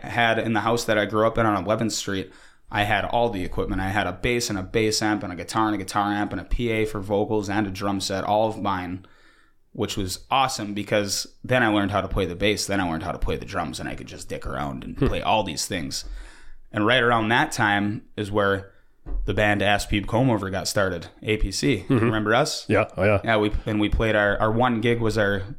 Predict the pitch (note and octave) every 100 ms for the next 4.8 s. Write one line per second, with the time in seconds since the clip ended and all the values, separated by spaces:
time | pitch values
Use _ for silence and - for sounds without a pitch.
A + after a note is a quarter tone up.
0 | - - - _ - - C3 A#2+ A2 A2+
1 | A2 G2+ G2+ G2+ - A2+ G#2 G2+ A#2 G2+
2 | F#2+ F2+ - - - - - - _ _
3 | _ _ _ _ _ _ _ - A2 B2
4 | D#3+ - B2+ C#3+ - B2+ A#2 A2+